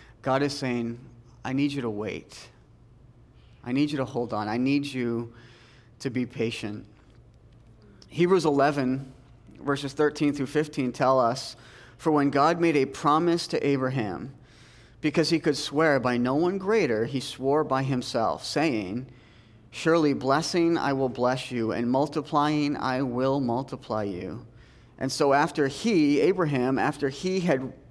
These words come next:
patiently endured, he obtained the promise. See, the writer to Hebrews tells us that Abraham patiently endured the promises of God.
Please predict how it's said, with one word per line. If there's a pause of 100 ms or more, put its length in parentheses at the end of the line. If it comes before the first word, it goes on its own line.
(460)
patiently (400)
endured, (1200)
he
obtained (160)
the
promise. (2750)
See,
the
writer
to
Hebrews
tells
us
that
Abraham (100)
patiently (420)
endured (560)
the
promises
of
God.